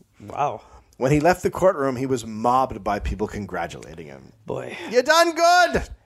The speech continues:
Speaker 1: Well done. Justice was served.
Speaker 2: Secretive political parties were formed in response to the Catholic threat. Some nativist groups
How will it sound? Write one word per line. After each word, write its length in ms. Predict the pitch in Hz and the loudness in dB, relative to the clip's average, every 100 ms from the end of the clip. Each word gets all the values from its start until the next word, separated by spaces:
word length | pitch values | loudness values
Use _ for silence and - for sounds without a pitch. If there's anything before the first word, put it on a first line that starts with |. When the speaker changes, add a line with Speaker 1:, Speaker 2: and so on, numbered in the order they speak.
| - | 0
Speaker 1:
Well 240 | 190 214 | 4 6
done. 380 | 202 208 190 123 - _ - _ _ | 6 6 6 2 -10 _ -20 _ _
Justice 400 | 214 220 220 220 | 4 4 4 4
was 180 | 202 185 | 4 4
served. 460 | 185 180 156 123 - - - - - - _ _ | 4 6 6 2 -8 -20 -20 -20 -20 -20 _ _
Speaker 2:
Secretive 500 | - 185 208 254 247 | -2 2 2 4 2
political 320 | 196 170 165 151 | 6 4 4 0
parties 400 | 117 101 104 110 | 0 0 -2 -2
were 100 | 123 | -4
formed 400 | - 95 95 110 | 0 0 2 0
in 120 | 110 | 0
response 520 | 104 - 85 90 - | 0 0 -2 -2 -2
to 120 | - | -2
the 140 | 98 104 | -2 -2
Catholic 580 | - 120 90 82 95 - | 0 2 4 2 0 -4
threat. 580 | 90 98 80 - - - - - - - - - | 2 2 2 0 -8 -8 -20 -20 -20 -20 -20 -12
Some 640 | - - 143 208 233 156 - - | -2 2 6 6 4 0 -2 0
nativist 760 | 135 139 143 156 - - 151 120 | 4 6 6 6 4 -2 -8 -6
groups 600 | 120 117 165 - - | -2 0 0 -2 -12